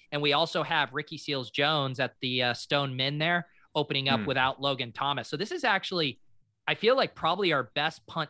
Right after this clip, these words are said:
Speaker 1: tight end week we've had yet. We've had, like, one option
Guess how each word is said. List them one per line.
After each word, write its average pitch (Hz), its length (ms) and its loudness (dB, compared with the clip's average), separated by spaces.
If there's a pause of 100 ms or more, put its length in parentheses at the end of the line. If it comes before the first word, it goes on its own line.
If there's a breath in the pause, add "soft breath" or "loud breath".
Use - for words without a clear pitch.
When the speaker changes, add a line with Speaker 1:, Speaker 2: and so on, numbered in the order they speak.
Speaker 1:
tight 143 220 2
end 131 220 -4
week 160 260 -4
we've 139 200 -2
had 139 280 -2
yet. 131 320 -2
We've 165 160 -2
had, 247 160 -2
like, 185 160 -4
one 143 400 -4
option 190 540 -2